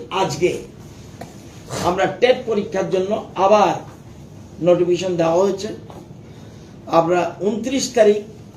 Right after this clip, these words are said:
এবং তিরিশ তারিখ এই দুই দিন টেট পরীক্ষা। আমি আগেও বলেছিলাম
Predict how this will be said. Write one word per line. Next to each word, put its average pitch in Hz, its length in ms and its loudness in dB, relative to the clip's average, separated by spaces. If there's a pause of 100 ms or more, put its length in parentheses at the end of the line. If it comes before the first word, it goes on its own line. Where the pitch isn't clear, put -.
(280)
এবং 190 120 2 (120)
তিরিশ 196 220 0 (100)
তারিখ 139 220 0 (220)
এই 180 120 6
দুই 175 160 4
দিন 226 100 -8 (120)
টেট 175 160 4 (120)
পরীক্ষা। 160 360 0 (400)
আমি 165 200 0
আগেও 202 260 2
বলেছিলাম 214 420 0